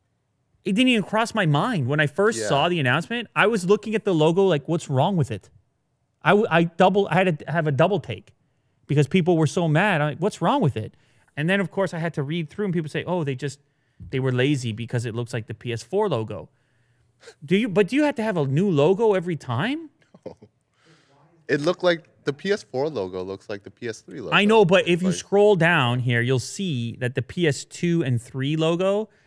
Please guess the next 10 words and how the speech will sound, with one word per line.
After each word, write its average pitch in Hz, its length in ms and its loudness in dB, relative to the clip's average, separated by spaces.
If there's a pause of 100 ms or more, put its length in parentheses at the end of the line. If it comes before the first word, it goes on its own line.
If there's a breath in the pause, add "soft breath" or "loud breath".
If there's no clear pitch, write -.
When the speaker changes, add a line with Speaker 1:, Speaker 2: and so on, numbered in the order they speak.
(160 soft breath)
Speaker 1:
at 139 260 0
launch 127 580 -4 (260)
had 131 280 -2
something 131 280 -4
different 127 340 -4
going 98 240 -10
on, 62 240 -14 (120)
ever 131 260 0
so 127 160 -4
slightly. 117 640 0